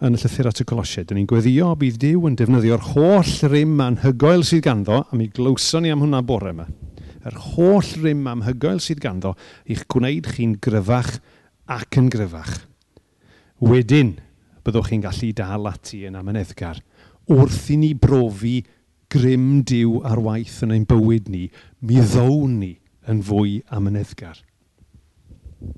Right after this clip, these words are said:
A wedyn goddefgarwch. Ymatal,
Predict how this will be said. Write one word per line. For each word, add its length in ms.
A 80
wedyn 240
goddefgarwch. 760
Ymatal, 520